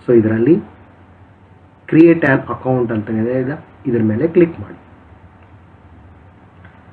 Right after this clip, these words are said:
So ಫಸ್ಟಿಗೆ ಇಲ್ಲಿ ನಿಮಗೆ email or phone number ಅಂತ ಇದೆ. ಇದು already ಕ್ರಿಯೇಟ್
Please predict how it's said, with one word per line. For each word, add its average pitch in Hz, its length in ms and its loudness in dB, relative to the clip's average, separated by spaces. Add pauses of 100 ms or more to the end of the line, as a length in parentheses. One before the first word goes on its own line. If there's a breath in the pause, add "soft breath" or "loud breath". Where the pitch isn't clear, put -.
(340)
So - 80 -20 (120)
ಫಸ್ಟಿಗೆ 135 440 0 (680)
ಇಲ್ಲಿ 127 160 4 (100)
ನಿಮಗೆ 110 260 -2 (720 loud breath)
email 143 320 4 (160)
or 113 100 -4 (140)
phone 131 260 0
number 101 300 -6 (100)
ಅಂತ 98 180 -12 (140)
ಇದೆ. 73 120 -16 (1040 soft breath)
ಇದು 127 100 4 (140)
already 135 340 2 (160)
ಕ್ರಿಯೇಟ್ 151 320 2